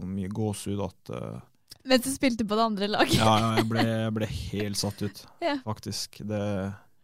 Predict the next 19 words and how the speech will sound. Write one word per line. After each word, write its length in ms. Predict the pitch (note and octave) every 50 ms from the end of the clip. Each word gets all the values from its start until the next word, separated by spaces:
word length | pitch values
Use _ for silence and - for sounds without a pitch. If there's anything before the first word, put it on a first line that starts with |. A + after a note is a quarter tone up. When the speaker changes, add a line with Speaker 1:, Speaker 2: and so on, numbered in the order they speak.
| _ _ _ _ _ _ _ _ _ _ _ _ _ _ _ _ _ _ _ _ _ _ - -
Speaker 1:
det 100 | - G#2+
var 120 | G#2 G2+
helt 280 | - - - F2+ F#2+ F#2+
rått. 200 | - F2+ G2+ - -
Så 240 | - - - - A2
Speaker 2:
Ja. 240 | G#2+ G#2 G#2+ G#2+ - - _ _ _ _ _ _ _ _ _ _ _ _ _ _ C#3
Speaker 1:
når 100 | A#2 A2 -
Fredrikstad 300 | - G#2 G#2 - A2 G2+
kom 80 | A2 G#2+
på 100 | A2 A2
banen, 240 | A2+ A2+ G#2+ G2 G2
så 120 | G2 G#2
tenkte 240 | - A2 G#2 G2 - G2 G#2
jeg, 120 | G2+ G2
«Tenk 280 | - G#2 G#2 G#2+ - -
å 80 | G#2+ A2+
høre 440 | - - A#2 A2 G2+ - E2 G2 G2+ G#2+ G#2 G#2 - _ _ _ _ _ -
det 220 | - - A2 G#2+ G#2
der 280 | G#2 G#2 G#2 G#2+ G#2+